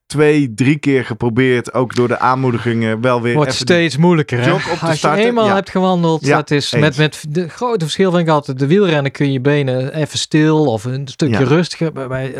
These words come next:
Speaker 2: bij lopen, ja, als je
Speaker 1: Nee.
Speaker 2: tempo gaat
Speaker 1: Nee.
Speaker 2: wisselen en vooral als je gaat wandelen, nou, dan is het ook
Speaker 1: Komt er
Speaker 2: gedaan.
Speaker 1: niet meer in.
Speaker 2: Nee.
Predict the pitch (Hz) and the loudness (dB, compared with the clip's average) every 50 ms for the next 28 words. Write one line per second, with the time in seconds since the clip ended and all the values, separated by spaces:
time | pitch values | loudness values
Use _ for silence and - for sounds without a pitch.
0 | 139 139 143 139 131 135 135 131 123 - 117 113 113 - 117 120 110 110 110 98 | -2 0 2 4 4 4 4 4 2 0 -2 -4 -4 -6 -8 -8 -6 -6 -4 -2
1 | 98 92 82 - 143 156 160 - 151 143 127 - 131 117 110 127 135 - - 127 | -2 -2 0 0 -2 -2 0 0 -2 -2 -2 -2 -4 -2 -2 -2 -2 -2 -2 -4
2 | 127 127 123 110 113 123 127 131 147 170 196 254 269 208 156 139 120 - 139 123 | -4 -4 -4 -2 0 0 2 2 2 2 4 2 2 2 0 0 -2 -2 -2 -2
3 | 120 123 127 123 135 143 147 147 143 127 120 113 104 95 95 101 101 101 95 - | 0 -2 0 0 0 0 0 0 -2 -2 -2 -4 -4 -6 -6 -6 -6 -6 -8 -6
4 | - - 131 135 117 - - 135 135 120 98 87 76 69 110 113 104 | -2 0 2 2 2 2 2 4 2 2 2 0 -2 -4 -6 -8 -10